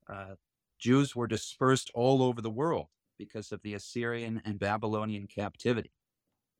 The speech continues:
So we have Jews coming from, uh, Asia Minor and from, uh, Rome, all the way to Jerusalem. Again, if they're able to, that would have been a lot more difficult at,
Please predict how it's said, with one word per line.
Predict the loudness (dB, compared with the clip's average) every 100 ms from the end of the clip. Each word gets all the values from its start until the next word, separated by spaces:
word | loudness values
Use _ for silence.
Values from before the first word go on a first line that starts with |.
| -12
So | -2
we | 0
have | 0 2
Jews | 4 4 4
coming | 0 2 0
from, | 0 0 2 -2 -6 _ _ _ _
uh, | -6 -4 -4 -8 -16 _
Asia | 0 2 4
Minor | 4 4 4 0 -4
and | -6 -8
from, | 2 4 6 2 0 _ _ _ -6
uh, | -2 0 0 -2
Rome, | 6 8 8 6 0 -10 _ _ _ _ _
all | 2 4 6
the | 6
way | 4 2
to | -4
Jerusalem. | -8 -6 -6 -6 -6 -8 -8 -12 -12
Again, | -4 -2 0 -4 -6
if | -10 0
they're | 0 6
able | 6 6 4
to, | 0 -4 -4 -6 -8
that | -4
would | -2
have | -2
been | -4
a | -6
lot | -10
more | -10
difficult | -6 -6 -4 -10
at, | -8